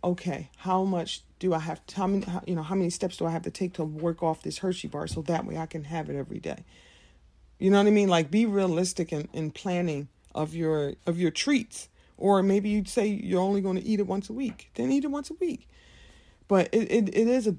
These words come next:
it is a self-discipline thing. It, it really is a self-discipline, concentrated effort. And it is exhausting. It is exhausting, but I just, this,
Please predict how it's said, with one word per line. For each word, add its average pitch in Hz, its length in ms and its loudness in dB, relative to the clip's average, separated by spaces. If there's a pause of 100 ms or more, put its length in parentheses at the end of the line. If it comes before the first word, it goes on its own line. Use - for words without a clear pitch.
(180)
it 196 140 2
is 240 160 2
a 214 60 0
self-discipline 180 880 -2
thing. 156 260 -8 (220)
It, 190 140 4
it 185 220 0
really 202 400 4
is 147 440 -2
a 185 60 -4
self-discipline, 180 1200 -2 (320)
concentrated 196 800 -2
effort. 185 320 -4
And 185 160 2
it 254 100 4
is 285 220 2
exhausting. 208 600 -2 (480)
It 190 140 0
is 214 160 4
exhausting, 180 580 -4
but 156 300 -4 (920)
I 202 120 -2
just, 185 400 -6 (340)
this, 185 220 -2